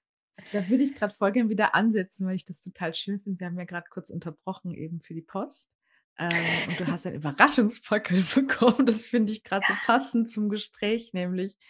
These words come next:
Speaker 1: ähm, ja, Überraschung. Du weißt nicht, was drin
Speaker 2: Ja.
Speaker 1: ist. <laughs>
Speaker 2: Ich weiß nicht, was drin ist.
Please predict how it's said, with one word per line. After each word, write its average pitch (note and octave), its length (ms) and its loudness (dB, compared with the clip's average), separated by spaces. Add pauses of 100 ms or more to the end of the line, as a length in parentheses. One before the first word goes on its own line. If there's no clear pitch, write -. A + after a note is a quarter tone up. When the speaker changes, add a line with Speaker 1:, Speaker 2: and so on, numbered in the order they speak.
(540)
Speaker 1:
ähm, F3+ 440 -10 (400)
ja, C4 240 0
Überraschung. F#3 580 -4 (340)
Du F#3+ 80 -10
weißt G3 240 -2
nicht, A3 160 -8
was G#3+ 180 -12
drin A#3 200 2
Speaker 2:
Ja. C4 40 2
Speaker 1:
ist. - 220 -8 (140)
<laughs> C4+ 500 -2 (120)
Speaker 2:
Ich E3 160 0
weiß F#3 180 6
nicht, A3+ 240 6
was A#3 240 2
drin E3+ 260 2
ist. - 140 -6